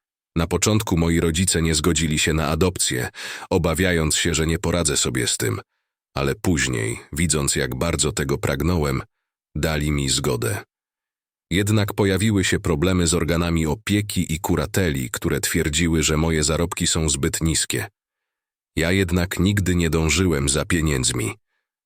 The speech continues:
Zawsze starałem się, aby moje działania przynosiły korzyści i były interesujące. U nas w domu mieliśmy swoją grupę lalek. Byliśmy małą społecznością. Był lider i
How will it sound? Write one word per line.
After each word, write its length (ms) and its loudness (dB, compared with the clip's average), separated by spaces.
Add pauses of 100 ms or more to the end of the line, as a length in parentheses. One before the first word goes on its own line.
Zawsze 500 0
starałem 520 0
się, 380 -2 (320)
aby 340 0
moje 360 2
działania 520 0
przynosiły 600 0
korzyści 760 -2 (500)
i 180 0
były 680 0
interesujące. 1120 0 (1500)
U 80 4
nas 240 2
w 80 -2
domu 320 4
mieliśmy 520 2
swoją 360 0
grupę 320 2
lalek. 500 -2 (360)
Byliśmy 420 2
małą 340 2
społecznością. 960 -2 (640)
Był 200 4
lider 420 4
i 200 0